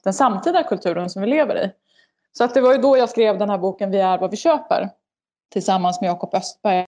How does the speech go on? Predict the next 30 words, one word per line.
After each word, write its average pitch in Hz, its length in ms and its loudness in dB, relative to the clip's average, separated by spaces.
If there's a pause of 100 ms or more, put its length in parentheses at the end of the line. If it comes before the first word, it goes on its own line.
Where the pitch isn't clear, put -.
(200)
som 180 160 -6
är 175 60 -4
professor 185 500 -4
i 175 40 0
reklam 175 340 -2
och 175 120 -6
P 190 180 0
R. 190 220 2 (400)
För 247 120 4
att 240 140 2
både 247 180 2
han 254 240 0
och 254 80 2
jag 185 140 2
upplevde 190 420 0
att 185 120 -2 (460)
man 208 140 -2
kan 262 300 2
inte 247 220 0 (360)
rycka 262 560 -2
enskilda 208 640 2
fenomen 202 720 0 (120)
utifrån 196 560 0
sitt 202 180 -4
sammanhang. 220 720 0
Om 220 160 2
man 226 120 4
inte 233 200 -2
förstår 196 480 0
konsumtionskulturens 196 1400 -2